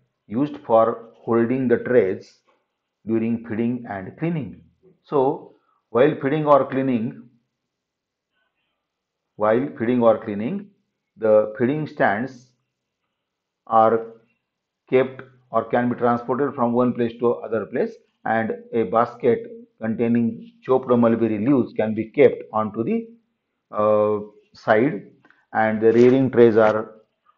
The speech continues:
removed from the shelf and are kept onto the feeding stand. So after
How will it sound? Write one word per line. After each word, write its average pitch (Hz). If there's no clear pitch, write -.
removed 113
from 113
the 110
shelf 110
and 107
are 104
kept 127
onto 104
the 110
feeding 101
stand. 80
So 117
after 139